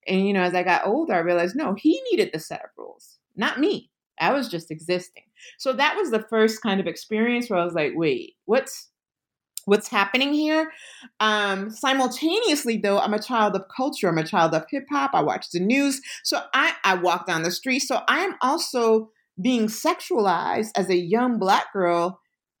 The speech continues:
in a variety of, um, contexts, not just the Black church, but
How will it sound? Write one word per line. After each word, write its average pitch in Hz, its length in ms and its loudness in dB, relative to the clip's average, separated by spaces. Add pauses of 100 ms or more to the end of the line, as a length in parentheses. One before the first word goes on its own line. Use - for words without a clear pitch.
(180)
in 262 120 2
a 262 80 0
variety 247 1080 0
of, 170 680 0 (300)
um, 170 400 0 (200)
contexts, - 720 0
not 202 220 2
just 508 160 -2
the 269 80 0
Black - 300 2
church, 349 320 -2
but 214 220 4